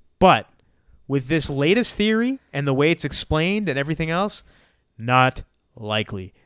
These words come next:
The only thing, the only hope you have for that theory to not be true is finding out whether or not Saint Martin existed back then as,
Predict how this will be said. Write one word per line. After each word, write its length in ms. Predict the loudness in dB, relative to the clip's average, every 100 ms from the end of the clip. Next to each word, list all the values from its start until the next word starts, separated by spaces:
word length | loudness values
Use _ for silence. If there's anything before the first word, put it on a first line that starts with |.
| -2
The 180 | -2 4
only 440 | 8 8 6 4
thing, 460 | 4 6 6 4 -2
the 160 | -10 -6
only 260 | 0 2 4
hope 260 | 6 4 4
you 140 | 0
have 500 | 2 2 2 -2 -10 -20 _ _
for 180 | -2 -2
that 400 | 2 2 2 -2 _ _ -20
theory 460 | -4 2 4 2
to 160 | -2 -6
not 260 | -4 -2 -2
be 100 | -4
true 480 | 0 0 2 0 -8 _ _ _ _ _
is 540 | 6 6 4 -2 -8 -10 _ -20
finding 500 | -2 2 2 2 2
out 180 | 2 2
whether 240 | 0 0
or 40 |
not 180 | 0 -2
Saint 380 | -2 0 0 0
Martin 420 | 0 0 -2 -4 -8
existed 920 | -8 -8 -2 2 2 0 -6 -6 -10 -20 _ _ _ _ _ _
back 440 | -12 0 2 2 2
then 480 | 0 0 -2 -8 -18 -4
as, 400 | 2 4 2 -2